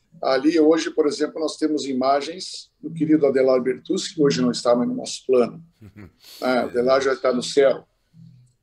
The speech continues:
Speaker 1: E, então foi um registro muito oportuno que ainda trouxe o querido Manique, que está aí peleando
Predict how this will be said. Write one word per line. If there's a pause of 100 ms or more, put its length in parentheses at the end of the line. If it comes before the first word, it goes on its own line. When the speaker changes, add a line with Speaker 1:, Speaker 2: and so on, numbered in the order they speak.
(160)
Speaker 1:
E, (560)
então
foi
um
registro
muito
oportuno (500)
que
ainda
trouxe (480)
o
querido
Manique,
que
está
aí
peleando